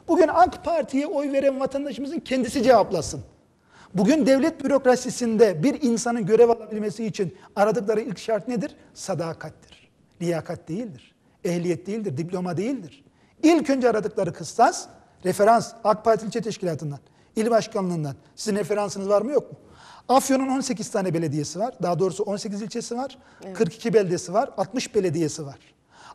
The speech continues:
Speaker 1: Ancak iktidardan sizin destek alabilmeniz için maalesef üzülerek söylüyorum, ak Partili olmanız gerekiyor, M H P'li olmanız gerekiyor. Neden? C H P'ye vermişse bir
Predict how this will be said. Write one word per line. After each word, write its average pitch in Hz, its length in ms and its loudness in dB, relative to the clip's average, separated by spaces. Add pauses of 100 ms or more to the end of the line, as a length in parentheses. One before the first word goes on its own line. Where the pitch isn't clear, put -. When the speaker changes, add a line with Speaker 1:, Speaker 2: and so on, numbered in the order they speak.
Speaker 1:
Ancak 226 500 2
iktidardan 226 1000 2 (380)
sizin 233 440 2
destek 233 300 2
alabilmeniz 214 500 -2
için - 240 -10
maalesef 190 680 0
üzülerek 226 440 4
söylüyorum, 202 440 4 (320)
ak 233 240 2
Partili 302 320 -6
olmanız 214 340 -8
gerekiyor, 143 360 -10
M 175 120 -2
H 190 40 0
P'li 214 200 -2
olmanız 240 320 -4
gerekiyor. 139 380 -12 (320)
Neden? 185 240 -4 (120)
C 180 160 -6
H 180 80 -8
P'ye 190 220 -4
vermişse 160 420 -8
bir 156 160 -10